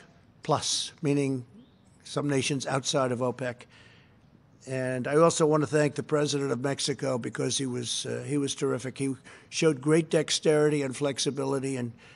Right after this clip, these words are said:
getting the deal done. We wanna thank him very much. On the energy front, we had ExxonMobil, Continental Resources, Chevron, Southern Company, Alabama Power,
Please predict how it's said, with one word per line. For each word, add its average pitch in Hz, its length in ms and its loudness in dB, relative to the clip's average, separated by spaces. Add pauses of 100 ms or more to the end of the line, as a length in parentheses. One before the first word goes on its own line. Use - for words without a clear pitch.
(260)
getting 143 300 2
the 131 100 -2
deal 131 280 2
done. 120 320 0
We 120 120 -2
wanna 120 260 -4
thank 127 340 -4
him 123 100 -2
very 127 220 -2
much. 117 480 -8 (1300)
On 160 160 4
the 170 140 4
energy 180 340 6
front, 190 520 4
we 160 160 2
had 156 180 8
ExxonMobil, 156 960 4 (480)
Continental 170 840 4
Resources, 151 800 -2
Chevron, 156 760 6
Southern 160 460 6
Company, 151 440 0
Alabama 151 640 4
Power, 147 540 0